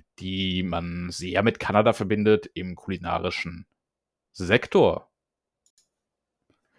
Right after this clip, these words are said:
Ja, und damit sind wir dann auch schon wieder am Ende angelangt für diese Woche. Ich, äh, entschuldige mich für den, mm, Tag Wartezeit. Die verlängerte Wartezeit auf diese Episode ist leider so, kommt manchmal vor.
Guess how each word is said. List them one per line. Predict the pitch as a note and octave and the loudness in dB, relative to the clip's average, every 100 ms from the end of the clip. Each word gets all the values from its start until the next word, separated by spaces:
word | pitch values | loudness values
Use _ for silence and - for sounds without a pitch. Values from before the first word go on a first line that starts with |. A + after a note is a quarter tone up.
| _ _ _ _ _ _ _ | _ _ _ _ _ _ _
Ja, | D3+ D3+ G2 - - | 8 10 8 2 -4
und | A#2 G#2 F#2+ F#2 - - - | 2 4 2 -2 -10 -16 -10
damit | - E2 F#2 A2+ - | -8 -6 -4 -6 -6
sind | G#2 G2 | -10 -8
wir | A#2+ | -2
dann | A2 G#2+ A2 | -2 -2 -4
auch | D2 F#2+ | -6 -6
schon | - A#2+ A2+ G#2+ | -6 -6 -6 -10
wieder | - G2+ A2+ A2+ G2 | -14 -6 0 2 2
am | G#2+ | -2
Ende | F#2+ D#3 G#2 | -6 -6 -6
angelangt | - C3+ D2+ D#2+ - | -6 -6 -8 -8 -12
für | - F2+ E2 | -14 -12 -10
diese | F#2 F#2 F2+ | -10 -6 -4
Woche. | G2+ - - _ - _ _ | -2 -2 -4 _ -20 _ _
Ich, | - A2 - G2+ | -10 -8 -6 -2
äh, | A2+ A2 | 2 0
entschuldige | A2+ - G#3+ F#3 | -2 -4 -4 -4
mich | D#3+ | -8
für | - - B2+ A#2 | -12 -4 -4 -4
den, | - F#2+ G2+ G2+ G2 F#2 F#2+ _ _ _ _ _ - | -4 -2 -2 -2 -4 -6 -10 _ _ _ _ _ -18
mm, | F#2+ F#2 F2+ | -12 -10 -6
Tag | - F#2+ F#2+ | 0 0 2
Wartezeit. | F#2+ - - G3+ G#3 G#3+ - - _ - | -2 -2 -4 -2 -2 -6 -18 -20 _ -12
Die | |
verlängerte | G2+ F#2 G#2 G#2+ G2 | -6 -4 -2 -4 0
Wartezeit | G2 - - - - | -2 -2 -4 -2 -2
auf | - | -6
diese | - A2+ F#2+ | -6 -6 -6
Episode | - F#2 F2+ A2 D#3+ D#3+ D#3 | -6 -6 -4 -2 -2 -2 -6
ist | - | -8
leider | C3 D3 D#3 | -4 -2 0
so, | D3+ E3+ | -2 -2
kommt | - G#2+ - | -2 -4 -4
manchmal | G2+ E2 | -8 -8
vor. | - - D3 G3 | -8 0 2 2